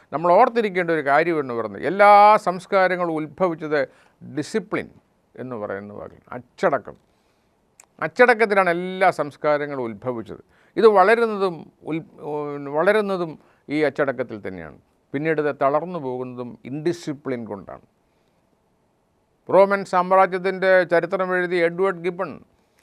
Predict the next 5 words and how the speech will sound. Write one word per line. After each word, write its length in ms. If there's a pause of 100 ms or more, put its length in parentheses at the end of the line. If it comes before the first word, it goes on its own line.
(220)
അദ്ദേഹം 320
പറയുന്നു, 320
റോമൻ 280
സംസ്കാരം 580
തകരുവാനായിട്ട് 720